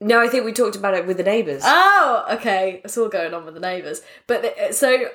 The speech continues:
Speaker 2: there was a woman, I'm sure there was a case of a woman who was trying to kill her husband, but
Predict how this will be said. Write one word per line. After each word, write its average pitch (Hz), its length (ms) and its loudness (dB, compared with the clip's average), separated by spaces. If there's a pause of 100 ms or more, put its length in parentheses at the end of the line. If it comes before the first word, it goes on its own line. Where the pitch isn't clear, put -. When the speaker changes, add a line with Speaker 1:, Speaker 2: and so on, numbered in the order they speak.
Speaker 2:
there 233 160 0
was 247 100 2
a 277 80 4
woman, 240 520 2 (160)
I'm 214 120 0
sure 254 180 -4
there 247 60 2
was 233 100 0
a 226 40 -12
case 233 180 -2
of 202 60 -4
a 196 60 0
woman 202 260 -4
who 196 80 -6
was 190 160 -4
trying 220 440 -8
to 226 100 -8
kill 208 180 0
her 196 140 0
husband, 170 720 -4 (500)
but - 260 2